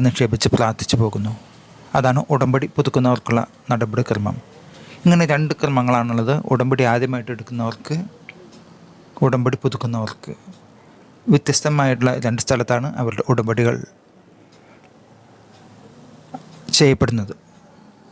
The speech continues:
ഒരു ദിവസം മൂന്ന് ക്ലാസ്സുകളാണ് ഉടമ്പടി ക്ലാസ്സുകളായിട്ട് സജ്ജീകരിച്ചിട്ടുള്ളത്.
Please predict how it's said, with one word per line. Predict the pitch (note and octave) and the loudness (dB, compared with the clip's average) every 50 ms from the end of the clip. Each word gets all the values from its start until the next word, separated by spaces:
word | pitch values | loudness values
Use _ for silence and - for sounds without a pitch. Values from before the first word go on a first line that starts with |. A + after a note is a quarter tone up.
| - - - - - - - - - - - _ - - - - - - - - - - - - - - - - - - - - - - - - - - - - - - - - - F3 | -20 -20 -20 -20 -20 -20 -20 -20 -20 -20 -20 _ -20 -20 -20 -20 -20 -20 -20 -20 -20 -20 -20 -20 -20 -20 -20 -20 -20 -20 -20 -20 -20 -20 -20 -18 -18 -18 -18 -20 -20 -20 -20 0 2 4
ഒരു | F3 F3+ E3 C#3+ | 4 4 6 6
ദിവസം | C#3+ C3+ B2+ - - C#3 C#3 - F3+ D#3 D3 | 6 6 6 4 2 2 0 0 2 4 6
മൂന്ന് | D#3 D#3 E3 F3+ G3 E3 | 6 6 6 6 4 4
ക്ലാസ്സുകളാണ് | D3 B2+ A#2 A2+ - - B2 A#2+ A2+ A2 G#2+ A2 - - - - - - - - - - - - _ - C#3+ | 4 2 2 2 2 2 2 2 2 2 0 0 -4 -6 -10 -14 -20 -20 -20 -20 -20 -20 -20 -20 _ 0 2
ഉടമ്പടി | C3+ C3+ B2+ A#2+ A#2+ A#2+ B2+ - D#3+ D3+ - | 2 4 4 2 2 2 2 0 -2 -4 -2
ക്ലാസ്സുകളായിട്ട് | B2+ B2 A#2+ A2+ - A#2+ A#2+ B2 A#2+ A2+ G#2+ - A#2+ A#2+ A#2+ - | 0 0 2 2 2 2 2 2 2 0 0 -2 -2 0 2 0
സജ്ജീകരിച്ചിട്ടുള്ളത്. | C3+ A#2 G#2 B2+ A#2 A2 G#2+ - - A#2+ - A#2+ A2 G#2+ G2+ A2+ | 0 2 2 2 2 2 0 0 -2 2 2 2 0 2 0 -2